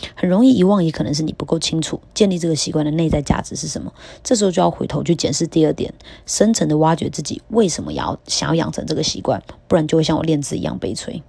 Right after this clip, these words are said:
第六点，<clears throat> 微量开始，超额完成。传统习惯的养成策略是猛力的向舒适圈之外冲刺，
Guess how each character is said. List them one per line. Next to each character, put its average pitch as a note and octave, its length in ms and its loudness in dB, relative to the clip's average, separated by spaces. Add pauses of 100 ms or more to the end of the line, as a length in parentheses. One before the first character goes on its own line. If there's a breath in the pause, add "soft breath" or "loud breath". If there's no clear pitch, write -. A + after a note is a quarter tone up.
(540 soft breath)
第 - 100 0
六 A3+ 140 6
点， F3 200 0 (580 loud breath)
<clears throat> C#4 460 6
微 E3+ 160 8
量 A3 180 2
开 D#3+ 180 0
始， - 200 -6
超 - 240 2
额 C3+ 140 2
完 E2+ 180 -4
成。 - 140 -6 (500 loud breath)
传 - 180 2
统 B3 160 6
习 - 140 2
惯 F#3 160 2
的 E3+ 40 4
养 C#3+ 180 0
成 - 180 -4
策 - 140 4
略 D#3 140 4
是 D3 120 2
猛 D3 360 2
力 F#3 140 4
的 D#3 140 2
向 D#3+ 180 0
舒 D#3+ 220 -2
适 E3 140 0
圈 C#3+ 180 0
之 C#3+ 80 0
外 C#3 100 4
冲 - 240 -4
刺， - 220 -8